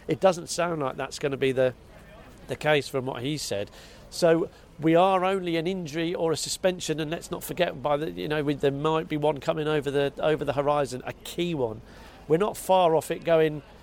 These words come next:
left when we wanna be going right, but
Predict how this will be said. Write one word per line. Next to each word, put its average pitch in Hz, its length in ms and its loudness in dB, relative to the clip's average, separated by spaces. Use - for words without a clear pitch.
left 160 300 2
when 156 140 4
we 160 100 2
wanna 147 220 2
be 147 100 2
going 143 320 4
right, 139 320 0
but 147 260 4